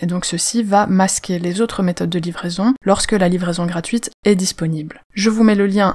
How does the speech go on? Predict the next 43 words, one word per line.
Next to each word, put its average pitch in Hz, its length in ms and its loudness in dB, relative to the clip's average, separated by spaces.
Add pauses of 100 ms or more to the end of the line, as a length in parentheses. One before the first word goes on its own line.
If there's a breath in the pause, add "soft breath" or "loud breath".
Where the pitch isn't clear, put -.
(100)
euh, 185 200 2
de 180 100 0
cette 190 240 0
page 175 400 0
dans 190 140 2
la 170 80 0
description 170 580 -4
et 214 240 2
ce - 160 -4
code 196 220 -4
se 190 80 -4
trouve 196 320 -6
tout - 240 -4
au 180 40 -2
bas 175 260 -2
de 180 120 -4
la 170 160 -2
page. - 400 -12 (220)
Maintenant 247 440 4
que, 226 460 2
euh, 196 140 4
mes 208 180 8
modes 202 300 4
de 196 100 2
livraison 190 460 -2
sont 269 260 4
configurés, 190 760 2
je 208 200 0
vais 202 260 2
me 196 140 4
rendre 190 340 0
dans 220 120 4
mes 226 120 4
produits 185 540 0 (160)
et 226 180 4
tous - 180 -4
les 202 100 2
produits. 170 420 -6 (180)
Et 202 80 4
ici, 196 400 2
je 226 120 2
vais 185 160 2
ajouter 185 500 0